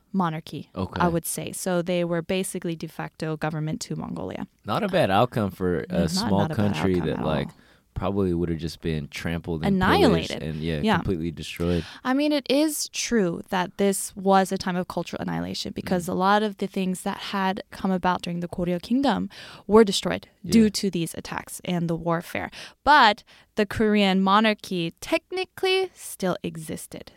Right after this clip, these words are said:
Speaker 1: They were not necessarily Mongolia.
Speaker 2: Mm.
Speaker 1: Right, they were still Korea, and they actually remained part of this Mongol Yuan dynasty for eighty years. So this
Speaker 2: Okay.
Speaker 1: is over a long period of time, and, uh, the monarchy existed in Korea, but they had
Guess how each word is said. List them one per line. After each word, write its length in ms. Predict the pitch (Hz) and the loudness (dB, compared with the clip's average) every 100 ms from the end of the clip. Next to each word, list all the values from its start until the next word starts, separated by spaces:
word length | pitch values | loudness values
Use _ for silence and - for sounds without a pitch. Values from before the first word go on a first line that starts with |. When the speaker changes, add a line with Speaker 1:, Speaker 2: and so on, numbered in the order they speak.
| - | -4
Speaker 1:
They 100 | 185 | -2
were 160 | 180 | -2
not 300 | 175 175 175 | -2 -2 -2
necessarily 1040 | 185 175 165 - 180 - 165 165 160 156 - _ - | -2 -2 -4 -8 -10 -6 -4 -4 -6 -10 -14 _ -4
Mongolia. 480 | 170 170 - - - _ - | -4 -4 -6 -10 -16 _ -14
Speaker 2:
Mm. 220 | 92 90 | -10 -8
Speaker 1:
Right, 160 | 160 160 | -8 -8
they 100 | 160 | -8
were 120 | 160 | -8
still 420 | 165 - 160 160 - - - - | -8 -10 -10 -10 -14 -20 -18 -2
Korea, 420 | 226 190 175 180 | 2 4 2 0
and 180 | - 185 | 0 2
they 80 | 226 | 4
actually 300 | 285 - 202 | 2 0 0
remained 400 | 180 165 160 - | 0 0 -4 -6
part 260 | - 170 170 | -4 -2 -2
of 120 | 165 | -2
this 240 | 160 - | -4 -4
Mongol 360 | 165 165 165 160 | -2 0 0 0
Yuan 240 | 160 156 | 0 -2
dynasty 540 | 160 151 160 - 147 - | -4 -4 -6 -8 -8 -10
for 260 | - 160 - | -8 -8 -4
eighty 160 | 190 | -6
years. 480 | 151 147 147 - - - - - | -4 -6 -8 -10 -16 -18 -16 -6
So 140 | 113 180 | -2 0
this 100 | 240 | 0
Speaker 2:
Okay. 60 | 233 | 0
Speaker 1:
is 80 | |
over 220 | 180 165 160 | -2 -2 -2
a 80 | |
long 260 | 160 254 311 | 2 2 2
period 200 | 294 240 | 0 -2
of 100 | 226 | -2
time, 340 | - 180 170 - - - - | -4 -2 -2 -6 -16 -16 -8
and, 600 | 208 214 202 190 185 185 - | 0 2 4 4 2 0 -2
uh, 260 | - 175 175 | -2 0 0
the 140 | 175 | 2
monarchy 720 | 190 202 311 370 - 196 226 285 | 4 6 4 2 -2 -2 -2 -2
existed 460 | 196 185 - 190 185 | -2 -2 -4 -4 0
in 140 | 196 | 0
Korea, 580 | - 185 180 185 226 311 - | 0 -4 -2 0 0 0 2
but 220 | 220 - | 0 2
they 100 | 220 | 0
had 220 | 226 349 | 2 0